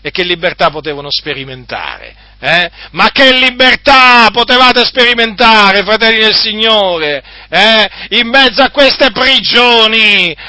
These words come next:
i-, in queste segrete, eh? Ma quando il Signore vi ha fatto conoscere la verità, allora siete stati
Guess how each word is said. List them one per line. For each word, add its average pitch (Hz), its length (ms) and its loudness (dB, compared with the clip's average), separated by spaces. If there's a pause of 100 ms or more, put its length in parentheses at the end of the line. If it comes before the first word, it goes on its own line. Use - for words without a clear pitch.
(100)
i-, 262 440 0
in 240 100 -6
queste 285 380 0
segrete, 254 1200 0 (280)
eh? 233 520 0 (680)
Ma 160 300 -4
quando 285 400 0
il 269 80 -2
Signore 254 760 -4 (520)
vi 127 80 -10
ha 147 60 -4
fatto 233 340 -6
conoscere 202 500 -4
la 185 120 0
verità, 208 680 -2
allora 139 720 -6 (360)
siete 135 300 -10
stati 131 540 -6